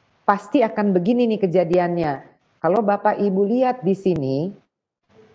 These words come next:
eh, kosakata yang merah itu adalah yang kita semua nggak tahu. Jadi anggaplah anak-anak kita memposisikan diri kita, put ourselves in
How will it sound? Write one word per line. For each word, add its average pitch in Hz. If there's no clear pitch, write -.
eh, 190
kosakata 208
yang 185
merah 165
itu 202
adalah 160
yang 170
kita 208
semua 202
nggak 156
tahu. 156
Jadi 185
anggaplah 190
anak-anak 185
kita -
memposisikan 208
diri 160
kita, 170
put 285
ourselves 202
in 208